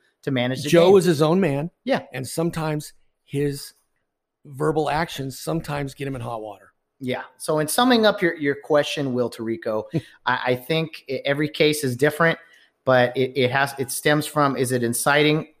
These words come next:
Speaker 1: Is it making things worse? Some of the fans, uh, is it being personal? Is it derogatory? Is it just somebody that's out of control? And I think how close you are to the field matters as well. I, I think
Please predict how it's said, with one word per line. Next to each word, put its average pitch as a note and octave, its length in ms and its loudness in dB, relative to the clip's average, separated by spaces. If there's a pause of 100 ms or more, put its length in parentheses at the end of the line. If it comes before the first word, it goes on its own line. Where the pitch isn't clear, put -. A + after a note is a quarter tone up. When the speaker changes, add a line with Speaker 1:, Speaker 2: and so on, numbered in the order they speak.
Speaker 1:
Is C3+ 100 -2
it C3 100 0
making E3 340 2
things E3+ 260 2
worse? D3 480 2
Some D#3 160 -4
of - 20 0
the D3 80 0
fans, D3+ 460 0 (340)
uh, A#2+ 380 0 (200)
is B2 260 -4
it A#2+ 360 0
being C#3 240 -2
personal? D3 560 -2
Is A#2+ 160 -4
it A#2+ 80 -6
derogatory? C3+ 800 2 (360)
Is B2+ 120 -2
it C#3+ 60 0
just D#3+ 220 -2
somebody D3+ 320 2
that's B2+ 200 -2
out C3 180 4
of B2+ 100 -2
control? A2+ 520 -2 (240)
And D3 80 -2
I C3 120 2
think C#3+ 460 -4
how C#3+ 160 -4
close C3+ 360 -6
you C#3+ 80 0
are C3 100 4
to B2+ 60 -2
the A#2 80 -4
field C3 400 0
matters B2 400 0
as A2 160 -8
well. B2 420 0 (300)
I, B2 220 -2
I C3 80 2
think D#3 380 0